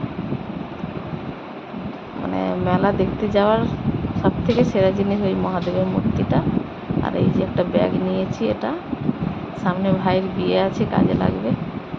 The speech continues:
আর আমার ছেলে নিয়েছে একটা মহাদেবের চাবির রিং। তারপর এই যে শাড়ি টাড়ি চেঞ্জ করে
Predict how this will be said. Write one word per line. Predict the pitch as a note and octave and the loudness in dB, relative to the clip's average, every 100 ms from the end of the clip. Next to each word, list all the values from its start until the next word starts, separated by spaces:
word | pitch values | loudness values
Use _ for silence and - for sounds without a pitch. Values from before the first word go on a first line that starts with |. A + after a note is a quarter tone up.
| - - - - - - - - - | -10 -12 -12 -12 -12 -10 -8 -4 -2
আর | - F3+ | 0 0
আমার | F3+ F#3+ - - - - - | 0 -2 -4 -6 -8 -8 -8
ছেলে | - G3 F#3+ F#3+ | -4 -2 0 0
নিয়েছে | F#3+ F#3+ - | 0 0 -2
একটা | F#3+ F#3+ | -2 0
মহাদেবের | F#3 F#3+ F3+ F#3 G3+ G#3+ C4 - - - - - | 0 -2 -2 -2 -2 -2 -4 -10 -12 -12 -12 -6
চাবির | - E3+ F#3 F#3 F3+ | -2 -2 0 0 0
রিং। | F3+ F3 F3 F#3+ - - - - - - - - - - - - - - - | -2 0 -2 -4 -6 -4 -2 0 0 0 2 2 4 2 -2 -2 2 4 4
তারপর | - E2 - | 4 2 2
এই | F#3+ F#3+ G3 | 0 -2 -2
যে | G#3 C4+ - | -2 0 2
শাড়ি | G3+ F3 | 2 2
টাড়ি | - G3+ G#3 | 2 0 0
চেঞ্জ | F#3+ F#3 F#3+ G3 | 0 0 0 -2
করে | F#3+ G#3 | -2 0